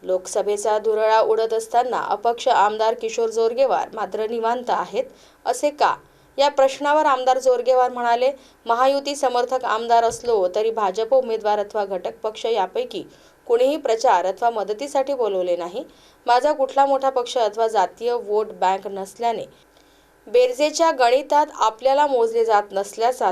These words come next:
तर्क त्यांनी बोलून दाखविला." यावर सुधीर मुनगंटीवार यांना प्रश्न केला असता त्यांनी सडेतोड उत्तर दिले, "मी संपर्क केला नाही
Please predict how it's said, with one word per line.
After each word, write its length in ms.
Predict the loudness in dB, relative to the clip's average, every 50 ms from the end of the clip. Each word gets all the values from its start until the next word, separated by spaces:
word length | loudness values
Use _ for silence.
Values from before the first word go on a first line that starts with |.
| -2 0 0
तर्क 280 | 0 0 0 0 -4 -6 -6 -6 -4 -2
त्यांनी 320 | -2 -2 -2 -2 -4 -6
बोलून 440 | -6 -4 -4 -4 -4 -4 -4 -6 -4
दाखविला." 440 | -6 -6 -6 -8 -8 -6 -4 -4 -6 -6 -10 _ _ _ _ _ _ _ -2
यावर 200 | 0 2 2 0
सुधीर 360 | 0 -2 -4 -2 -2 -2 -2
मुनगंटीवार 640 | -2 -2 -2 -2 -2 -2 -2 -2 0 2 4 4 4
यांना 240 | 2 -2 -2 -2 -4
प्रश्न 400 | -4 -4 -4 -4 -4 -4 -6 -4
केला 280 | -2 -2 0 2 2 2
असता 340 | 2 0 -2 -4 -2 -2
त्यांनी 280 | -2 -2 -4 -4 -4 -6
सडेतोड 640 | -6 -4 -2 0 0 0 -2 -2 -2 -4 -4 -2 -4
उत्तर 360 | -6 -8 -8 -6 -6 -6 -6
दिले, 240 | -6 -8 -8 -8 -10 -12 -14 -20 _ _ _ _ _ -6
"मी 100 | -4 0
संपर्क 500 | 0 0 0 2 2 0 0 0 0 0
केला 380 | 0 2 0 0 2 0 0
नाही 280 | -2 -2 -4 -4 -6